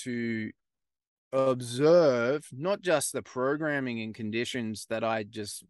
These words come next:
learned from twelve years in the military. Like, I grew up in the military. It was like my family, you know, and brothers and sisters everywhere. And so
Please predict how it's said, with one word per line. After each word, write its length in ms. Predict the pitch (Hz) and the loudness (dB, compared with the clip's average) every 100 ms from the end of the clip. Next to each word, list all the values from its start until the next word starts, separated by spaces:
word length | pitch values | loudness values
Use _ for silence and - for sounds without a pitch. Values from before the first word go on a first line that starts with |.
| _ | _
learned 340 | 110 113 147 120 | -6 -2 -2 -6
from 240 | - 101 95 | -12 -14 -12
twelve 340 | - 110 107 | -6 -4 -4
years 160 | 104 101 | -6 -8
in 60 | |
the 60 | 101 | -10
military. 300 | 107 113 117 | -12 -10 -8
Like, 160 | 107 117 | -4 0
I 100 | 139 | 0
grew 260 | 120 104 | -2 -4
up 220 | 107 143 - _ _ _ | -2 -2 -4 _ _ _
in 140 | 104 | -12
the 60 | 92 | -12
military. 480 | 85 90 - 73 98 | -14 -16 -14 -12 -10
It 60 | |
was 120 | 110 | -8
like 160 | 104 101 | -6 -8
my 160 | 95 92 | -10 -12
family, 460 | - 107 156 80 | -6 -4 -4 -6
you 120 | 82 90 | -14 -14
know, 200 | 98 120 | -12 -10
and 180 | 98 98 _ _ _ | -12 -14 _ _ _
brothers 300 | 117 113 104 | -4 -2 -4
and 100 | 101 | -8
sisters 360 | 101 110 - 95 | -8 -8 -8 -6
everywhere. 480 | 104 160 120 90 107 | -4 -2 -4 -4 -6
And 220 | 107 104 _ _ _ _ _ _ _ | -8 -10 _ _ _ _ _ _ _
so 240 | 143 131 | 0 0